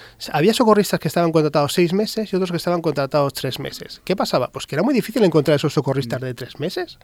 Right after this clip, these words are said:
Speaker 2: Claro.
Speaker 1: ¿no? Pero claro, pero todo el mundo demandaba un socorrista en su playa, lo cual es legítimo pedir un socorrista en la playa. Y si tú quieres tener un destino turístico principal como es Formentera, tiene que ser seguro y tiene que tener un socorrista. Bien.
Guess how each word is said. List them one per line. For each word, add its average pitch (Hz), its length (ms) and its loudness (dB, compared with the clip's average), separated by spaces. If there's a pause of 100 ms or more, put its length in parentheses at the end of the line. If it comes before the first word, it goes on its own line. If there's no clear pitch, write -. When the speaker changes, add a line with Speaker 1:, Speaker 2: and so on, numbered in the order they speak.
(320)
Speaker 2:
Claro. - 200 -12
Speaker 1:
¿no? 208 240 -2
Pero 127 160 0
claro, 190 220 2
pero 131 160 0
todo 185 160 6
el 190 60 6
mundo 214 200 8
demandaba 185 380 6
un 220 80 4
socorrista 165 420 0
en 139 80 4
su 123 160 -6
playa, 240 420 -2 (180)
lo 123 100 -10
cual 202 200 -2
es 233 120 2
legítimo 160 440 2
pedir 143 180 2
un 135 40 -4
socorrista 156 400 0
en 180 60 2
la 190 80 2
playa. 254 240 0
Y 156 60 -6
si 170 100 0
tú 165 60 2
quieres 202 200 4
tener 202 260 4 (280)
un 151 160 2
destino 151 340 2
turístico 147 440 -2
principal 143 420 0
como 143 140 0
es 135 60 -6
Formentera, 147 520 0
tiene 139 180 -2
que 143 80 -2
ser 156 160 2
seguro 165 320 0
y 170 60 0
tiene 151 180 0
que 139 80 0
tener 160 120 0
un 165 60 0
socorrista. 139 500 -4 (400)
Bien. 156 200 0